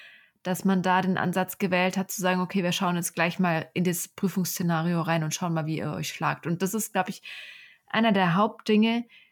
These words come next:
ähm, die einem bewusst sein muss, wenn man so einen Trainer macht. Man geht nicht dorthin, um zu lernen, wie man das reitet, sondern man geht dorthin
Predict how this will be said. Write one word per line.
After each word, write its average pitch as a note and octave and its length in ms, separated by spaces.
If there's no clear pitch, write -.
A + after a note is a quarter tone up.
ähm, G3+ 400
die G#3+ 240
einem F#3+ 180
bewusst F#3+ 380
sein A3 140
muss, G#3+ 220
wenn G3+ 100
man G3+ 160
so F#3+ 80
einen F#3 120
Trainer G3 380
macht. F#3 320
Man F#3+ 180
geht G3+ 200
nicht G#3 180
dorthin, G3+ 400
um G3 200
zu F#3+ 160
lernen, F#3+ 680
wie G#3 360
man G3 240
das F3 240
reitet, F#3+ 400
sondern F3+ 320
man F3 160
geht F#3 200
dorthin G3+ 520